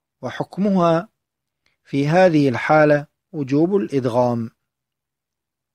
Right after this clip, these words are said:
وكما في قولنا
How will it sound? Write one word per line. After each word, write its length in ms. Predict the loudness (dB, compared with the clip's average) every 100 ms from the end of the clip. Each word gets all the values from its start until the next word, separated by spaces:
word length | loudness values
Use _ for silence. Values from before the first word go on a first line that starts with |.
| _ _ _ _ _ _ _ _ _ _ _ _ _ _ _ _ _ _ _ _ _ -6
وكما 460 | -4 0 0 2
في 420 | 0 0 0 -2 -8 _ _ _ _ _ _ _
قولنا 600 | 0 2 2 2 0 -4